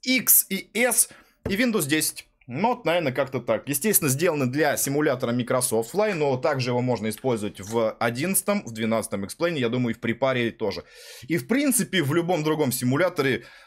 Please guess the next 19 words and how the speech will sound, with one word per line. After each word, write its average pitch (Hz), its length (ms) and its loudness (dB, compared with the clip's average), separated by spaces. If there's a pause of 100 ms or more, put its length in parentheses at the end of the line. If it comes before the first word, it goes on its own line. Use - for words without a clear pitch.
(120)
м, 107 180 -6
как 120 200 -2
бы, 120 140 0
настроить, 131 560 0
я 117 80 2
думаю, 117 240 0
тоже 127 240 0
никаких 113 420 -2
проблем 110 560 -2
не 139 200 0
будет. 123 280 -2 (320)
Идём 214 300 2
дальше. 170 440 -2
Девайс 180 540 2
этот 160 320 0
у 135 100 -2
нас 143 340 2
есть. 139 280 -2
Распаковали. 127 720 0